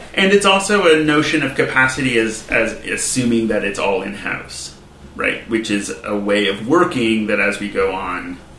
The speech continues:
Speaker 2: I mean, even to this we can talk about, because I think the, that notion that all of my work is gonna be in-house, and therefore if my organization already has the capacity, I'm able to do it,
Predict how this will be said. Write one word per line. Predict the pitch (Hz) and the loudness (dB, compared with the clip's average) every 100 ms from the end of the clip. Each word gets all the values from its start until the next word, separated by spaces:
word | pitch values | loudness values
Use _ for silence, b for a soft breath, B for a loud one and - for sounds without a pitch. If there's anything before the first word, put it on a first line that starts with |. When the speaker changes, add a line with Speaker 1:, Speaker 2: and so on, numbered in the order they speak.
| - | -16
Speaker 2:
I | - | -12
mean, | - - | -12 -10
even | - - 82 | -12 -12 -14
to | 131 | 0
this | 160 - | 2 2
we | 123 | 0
can | 113 | -4
talk | 104 95 | -4 -6
about, | 95 92 - | -6 -6 -6
because | 104 113 107 | -8 -6 -4
I | 95 | -6
think | 95 90 | -8 -6
the, | 95 98 92 90 - - - - | 0 0 0 -2 -8 -12 -20 -4
that | 120 117 113 | 0 2 2
notion | 120 117 117 110 107 | 2 0 0 0 0
that | 104 90 - - - | 0 -2 -4 -8 -4
all | 101 101 | 0 0
of | 98 | 0
my | 98 95 | -4 -6
work | - - | -6 -6
is | - | -10
gonna | - 98 | -8 -10
be | - - | -8 -8
in-house, | - - 104 160 262 - - | -10 -6 -2 -2 -2 -6 -10
and | 110 101 | -8 -4
therefore | 87 - 101 87 | -6 -4 -4 -4
if | 107 | -4
my | 95 | -2
organization | 95 95 95 92 95 90 | -2 -2 -6 -6 -8 -6
already | 95 98 92 101 | -2 0 0 0
has | 104 98 | -4 -4
the | |
capacity, | 104 98 101 123 - | -4 -4 -4 -6 -8
I'm | - | -6
able | - - - | -8 -8 -12
to | - | -14
do | - 127 | -6 0
it, | 170 170 | 0 0